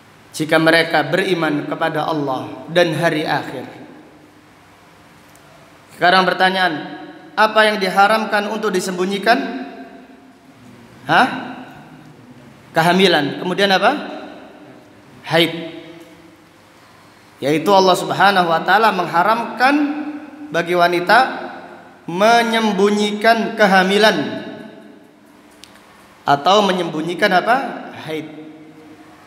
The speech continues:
Maka wajib jujur dan wajib terus terang. Apakah kerusakan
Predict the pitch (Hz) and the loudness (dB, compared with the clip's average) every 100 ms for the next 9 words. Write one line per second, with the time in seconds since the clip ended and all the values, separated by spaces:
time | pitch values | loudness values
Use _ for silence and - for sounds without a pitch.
0 | - - 123 135 156 185 - 175 - - | -20 -14 -8 0 6 6 4 -2 -6 -10
1 | - - 156 180 247 247 - - - - | -16 -14 -6 0 0 -2 -8 -12 -16 -18
2 | - - - - - - - 165 190 196 | -20 -20 -20 -20 -20 -20 0 4 4 4
3 | 170 175 156 - 175 196 - - 175 180 | 4 4 2 -4 -4 -4 -8 -4 -4 -2
4 | 196 - - 156 143 127 123 - - - | -4 -6 -8 -6 -4 -6 -10 -14 -16 -18
5 | - - - - - - - - - - | -20 -20 -20 -20 -20 -20 -20 -20 -20 -20
6 | - _ - - - - - - - 220 | -20 _ -20 -20 -20 -20 -20 -6 2 2
7 | 226 269 269 214 170 139 - - - - | 6 2 4 2 0 -4 -14 -18 -20 -20
8 | - _ - 247 254 240 247 - - 254 | -20 _ -4 2 4 2 -2 -4 2 2
9 | 254 - 175 143 127 - | 2 -2 -4 -4 -10 -14